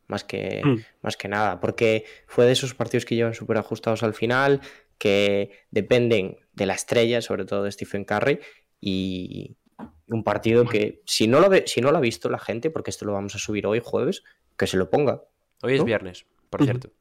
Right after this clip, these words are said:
Speaker 2: Hoy es
Speaker 1: Hoy es
Speaker 2: viernes.
Speaker 1: viernes, es verdad. Estoy un poco
Speaker 2: Es la, es la manía, ¿no? De
Speaker 1: Estoy un
Speaker 2: decir,
Speaker 1: poco
Speaker 2: "Ah,
Speaker 1: ido.
Speaker 2: subimos
Speaker 3: La
Speaker 2: los jueves".
Speaker 3: costumbre, la costumbre,
Speaker 1: Ya.
Speaker 3: sí.
Speaker 2: Bueno, decías antes, el único, uno,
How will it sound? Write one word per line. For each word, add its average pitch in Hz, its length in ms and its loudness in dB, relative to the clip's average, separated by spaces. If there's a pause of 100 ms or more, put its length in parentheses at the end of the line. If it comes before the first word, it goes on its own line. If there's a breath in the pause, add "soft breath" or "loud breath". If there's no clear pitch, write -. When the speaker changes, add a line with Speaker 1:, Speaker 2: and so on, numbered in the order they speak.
(640)
Speaker 2:
Hoy 120 100 4
es 107 120 0
Speaker 1:
Hoy 135 120 2
es 180 100 0
Speaker 2:
viernes. - 20 -4
Speaker 1:
viernes, 143 400 2
es 131 60 -4
verdad. 123 400 -2
Estoy - 200 -6
un 123 80 -4
poco 135 160 -2
Speaker 2:
Es 113 80 4
la, 135 240 4
es 135 140 -4
la 156 80 0
manía, 123 360 0
¿no? 123 140 -4
De 110 260 -2
Speaker 1:
Estoy 117 200 0
un 120 60 2
Speaker 2:
decir, 113 40 -2
Speaker 1:
poco 107 180 2
Speaker 2:
"Ah, 107 60 4
Speaker 1:
ido. 101 100 -2
Speaker 2:
subimos 110 320 -6
Speaker 3:
La 107 80 0
Speaker 2:
los 107 160 -2
jueves". - 20 -14
Speaker 3:
costumbre, 107 380 -2
la 98 140 -6
costumbre, 104 420 -8
Speaker 1:
Ya. 107 160 2
Speaker 3:
sí. - 60 -10 (500)
Speaker 2:
Bueno, 120 180 4
decías 123 380 2
antes, 113 460 0
el 104 280 4
único, 120 460 0
uno, 123 240 2